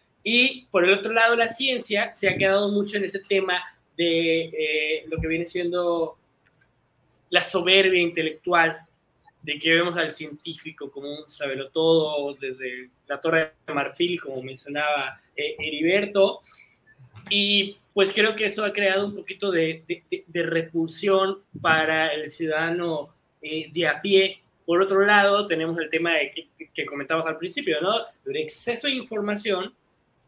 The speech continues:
pero de una sociedad que no sabe qué hacer con tanta información, que no sabe que tienes que, tienen que buscar las fuentes para ver si realmente lo que leyeron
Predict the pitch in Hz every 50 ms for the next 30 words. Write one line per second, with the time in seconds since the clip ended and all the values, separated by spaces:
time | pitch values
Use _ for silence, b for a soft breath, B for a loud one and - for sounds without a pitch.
0 | _ _ _ _ _ - - 185 180 175 170 170 170 165 165 170 165 165 170 165
1 | - - - - _ _ _ _ - - - _ _ _ - 190 190 208 202 202
2 | 214 180 - - 190 180 180 196 190 185 185 - _ _ _ _ _ - 165 160
3 | 156 165 180 202 208 202 202 - 208 190 190 185 190 180 170 175 170 - - _
4 | _ - 165 160 156 156 _ - 180 180 185 185 - 185 175 175 170 - _ -
5 | 165 160 - 165 165 151 151 156 - - 196 185 165 170 170 _ _ _ _ _
6 | _ _ _ _ - - 165 160 160 160 165 165 175 190 196 196 202 196 196 196
7 | 196 196 196 - - - - 185 180 185 190 175 - 175 160 165 170 175 170 -
8 | - 180 170 170 170 _ - - 165 175 175 - 220 185 160 - - 180 175 170
9 | 175 170 156 - - - - 190 202 226 247 254 - - 156 165 170 170 - -
10 | - 147 135 135 139 143 151 160 165 160 - _ - - - 170 165 156 156 156
11 | 160 170 170 180 175 175 170 - 175 170 156 156 - 143 139 139 139 151 156 160
12 | 165 160 151 151